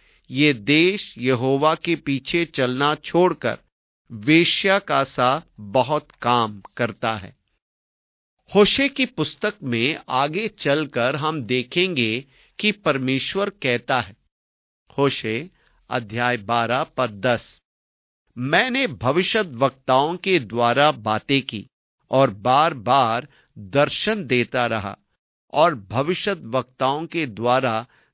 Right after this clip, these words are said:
दृष्टांत कहता आया हूं।" दृष्टांत का अर्थ है जीवन संबंधित घटना या कहानी जिसके द्वारा आत्मिक अर्थ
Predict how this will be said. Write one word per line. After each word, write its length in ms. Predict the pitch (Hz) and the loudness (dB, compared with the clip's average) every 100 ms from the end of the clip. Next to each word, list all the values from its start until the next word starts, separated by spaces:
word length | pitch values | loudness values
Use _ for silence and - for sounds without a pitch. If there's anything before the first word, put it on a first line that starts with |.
| - | -20
दृष्टांत 880 | 101 135 147 - - 131 135 156 165 - | -4 -2 -2 -4 -4 -2 -2 -4 -10 -6
कहता 400 | 127 120 - 135 | -4 -4 -2 -2
आया 400 | 76 120 117 117 | -2 -2 -2 -2
हूं।" 160 | 98 92 _ _ _ _ _ _ _ 123 | -6 -14 _ _ _ _ _ _ _ -2
दृष्टांत 640 | 160 202 - 208 226 240 | 0 0 0 0 0 -2
का 140 | - 202 | -2 -2
अर्थ 320 | - 151 175 - | 0 0 -2 -4
है 400 | 180 120 127 - _ _ - | -2 0 -4 -10 _ _ -18
जीवन 580 | 107 110 175 190 240 | -4 0 2 2 -2
संबंधित 840 | - - 139 139 139 151 151 190 107 | -4 -4 -4 0 0 0 -2 -4 -6
घटना 640 | 101 120 - 135 110 110 - | -6 -4 -4 -2 -2 -4 -6
या 180 | 123 | -6
कहानी 720 | 120 120 104 123 143 147 110 120 _ _ _ _ 123 | -4 -6 -4 -2 0 -2 -4 -8 _ _ _ _ -4
जिसके 460 | 143 185 - 233 | -2 -2 -2 -4
द्वारा 640 | 180 110 131 131 135 113 123 _ _ _ _ | -2 -2 0 2 0 -2 -6 _ _ _ _
आत्मिक 640 | 123 143 - 175 175 202 - _ | -2 -2 -4 -8 -4 -6 -8 _
अर्थ 420 | 147 151 - - | -2 -2 -8 -20